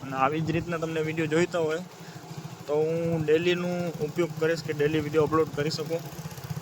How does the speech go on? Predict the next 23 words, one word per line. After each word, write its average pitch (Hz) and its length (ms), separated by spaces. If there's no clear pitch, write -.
મિત્રો, 156 220
આ 147 240
કોલોનીમાં 170 480
પણ 170 160
તમે 165 180
બંગલો 165 400
જુઓ, 156 200
અને 160 120
આમ 180 200
તો 190 160
જંગલ 185 300
વિસ્તાર 190 340
કયો 185 180
તો 175 160
ભલે 185 160
ને 165 160
વાડી 170 240
વિસ્તાર 175 260
કયો 165 220
તો 160 100
ભલે, 151 240
ત્યાં 156 220
કને 165 120